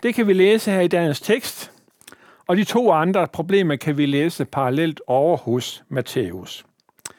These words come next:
Et af problemerne, det er, det er, at det er altså en kæmpe stor sten, som de umuligt kan rulle væk. Og, øh, stenen er forseglet.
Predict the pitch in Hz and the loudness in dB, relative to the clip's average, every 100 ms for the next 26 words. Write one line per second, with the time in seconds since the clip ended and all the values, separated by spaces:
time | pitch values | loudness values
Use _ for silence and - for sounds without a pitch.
0 | _ - - - _ _ _ _ 240 247 | _ -20 -20 -20 _ _ _ _ 2 4
1 | 277 - 170 202 240 202 175 151 202 185 | 4 2 0 2 4 2 2 2 2 2
2 | 190 196 208 185 170 185 165 135 147 147 | 0 2 2 2 2 -2 -2 -2 0 0
3 | 160 180 185 147 143 - - 127 113 123 | 0 0 -2 -4 -4 -6 -6 -4 -4 -6
4 | - 165 185 202 156 - - 185 170 107 | -4 -2 -2 -4 -8 -12 -4 0 0 -2
5 | - - - 208 120 92 120 - 151 131 | -14 -14 -4 -2 -2 -6 -12 -6 -4 -4
6 | 151 139 123 123 180 175 117 101 - - | -4 -2 -2 0 -2 -4 -8 -10 -12 -10
7 | 123 98 120 123 101 85 - _ _ _ | -6 -2 0 -2 -4 -12 -16 _ _ _
8 | _ _ - - - - - - - _ | _ _ -20 -20 -20 -20 -20 -20 -20 _
9 | _ - 180 175 185 185 175 170 156 139 | _ -2 4 6 6 6 6 4 2 0
10 | 117 - - - _ _ _ _ _ - | -4 -14 -20 -20 _ _ _ _ _ -20
11 | - _ _ - - 240 190 143 139 131 | -20 _ _ -6 2 4 4 2 0 -2
12 | 156 226 233 135 123 - | 0 2 2 0 -2 -10